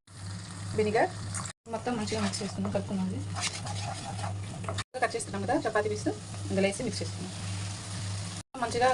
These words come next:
కలుపుకుందామండి. మొత్తం మిక్స్ చేసుకోవాలండి. అయిపోయింది చపాతీ నూడిల్స్.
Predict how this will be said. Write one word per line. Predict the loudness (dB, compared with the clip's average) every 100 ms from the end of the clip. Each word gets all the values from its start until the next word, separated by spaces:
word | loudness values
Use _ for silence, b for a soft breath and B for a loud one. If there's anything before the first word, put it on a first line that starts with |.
| 6
కలుపుకుందామండి. | 4 4 4 6 4 0 -8 -10 -14 -14 -10 -6 -4 -4 -4 -6 -6 -6 -4 -4 -2 0 2
మొత్తం | 6 6
మిక్స్ | 6 2
చేసుకోవాలండి. | 2 0 2 2 2 0 -4 -4 -4 -4 -4 -4 0 2
అయిపోయింది | 4 4 2 0 0
చపాతీ | 2 4
నూడిల్స్. | 4 4 0